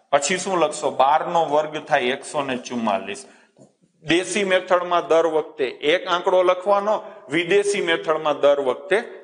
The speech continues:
બે આંકડા લખવાના. આ પેલા યાદ રાખવાનું, મિક્સ ના કરશો. દેશીમાં એક, વિદેશીમાં બે.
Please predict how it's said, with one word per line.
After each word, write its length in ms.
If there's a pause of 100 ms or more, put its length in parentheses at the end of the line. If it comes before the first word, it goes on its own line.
બે 200
આંકડા 360
લખવાના. 480
આ 240
પેલા 260
યાદ 260
રાખવાનું, 440
મિક્સ 320
ના 180
કરશો. 380
દેશીમાં 600
એક, 320
વિદેશીમાં 720
બે. 100